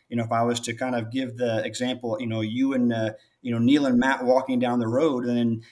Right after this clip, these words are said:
Neil stiff arms, you know, Matt, and you, you know, starts running down the road. "I got this," only to trip and fall on the ground and, uh, to look up like, "Woe is me." That, I think, has described my faith, where,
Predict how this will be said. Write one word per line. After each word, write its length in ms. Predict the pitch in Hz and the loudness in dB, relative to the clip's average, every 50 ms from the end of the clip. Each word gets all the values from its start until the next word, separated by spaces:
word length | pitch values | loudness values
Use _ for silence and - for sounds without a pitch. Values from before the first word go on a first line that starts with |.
| _ - | _ 0
Neil 300 | 123 123 135 147 143 131 | 2 4 4 4 4 2
stiff 340 | - - - 147 135 - 131 | 0 -2 -2 -2 -2 -2 -2
arms, 420 | 123 123 120 117 120 - - - | -2 0 0 0 0 0 -2 -4
you 80 | 135 120 | -2 -2
know, 120 | 120 117 | -2 0
Matt, 360 | 117 117 120 123 143 143 - | 0 2 2 2 0 -2 0
and 120 | 131 120 123 | 0 0 2
you, 160 | 127 127 - | 2 0 -2
you 140 | - 131 120 | -4 -4 -2
know, 80 | 120 117 | -2 -2
starts 320 | 117 - 131 131 127 - | 0 0 0 0 0 0
running 200 | 131 127 131 123 | -2 0 0 2
down 140 | 123 120 120 | 2 0 0
the 60 | 113 | 0
road. 200 | 113 131 156 123 | 0 0 0 0
"I 60 | 113 104 | -2 -2
got 340 | - 123 143 202 - - | -2 -2 -2 -2 -2 -6
this," 280 | - - 95 - - - - - - - _ _ | -6 -6 -4 -4 -4 -4 -8 -14 -20 -20 _ _
only 200 | - 143 160 160 | 0 2 4 4
to 80 | 151 135 | 2 2
trip 240 | - - - 135 - | -2 -4 -4 -4 -2
and 180 | 123 120 117 | -2 -4 -4
fall 340 | - - 139 139 139 131 123 | -4 -4 -2 0 2 2 2
on 100 | 123 120 | 2 0
the 60 | 120 | -2
ground 540 | 110 120 131 139 147 135 120 113 113 117 117 - - - _ _ _ | -2 -2 0 0 0 0 -2 -2 -2 -4 -6 -8 -14 -20 _ _ _
and, 340 | - 123 123 123 123 113 120 | -6 -4 0 0 0 0 0
uh, 140 | 120 117 113 | 0 -2 -2
to 100 | - 123 | -4 -4
look 240 | 120 120 123 123 - | -2 -2 -2 -2 -2
up 200 | 131 131 - - | -2 -2 -2 -4
like, 180 | 113 110 107 - _ _ _ | -6 -6 -6 -8 _ _ _
"Woe 400 | 110 107 92 123 131 151 151 143 | -20 -14 -6 -2 0 2 2 2
is 140 | 127 113 123 | 0 2 2
me." 380 | 131 147 143 107 87 - _ _ _ _ _ _ - | 4 4 2 2 -2 -6 _ _ _ _ _ _ -2
That, 260 | 123 135 143 156 - - - _ _ _ - | 0 2 2 2 0 -4 -16 _ _ _ -6
I 80 | 127 | -4
think, 360 | 123 143 139 131 123 - - - - - | -2 0 0 -2 -2 -4 -10 -14 -6 -2
has 180 | 135 135 123 | -2 0 0
described 540 | 120 120 117 - - 135 131 131 127 123 120 | -2 -4 -4 -4 -2 -2 0 0 2 0 0
my 180 | 113 107 107 101 | 0 -2 -2 -4
faith, 460 | - - 220 208 156 143 127 - - - - - _ _ | -4 -4 -2 0 0 0 -2 -4 -8 -18 -20 -20 _ _
where, 300 | 139 135 131 135 131 | 0 0 0 0 0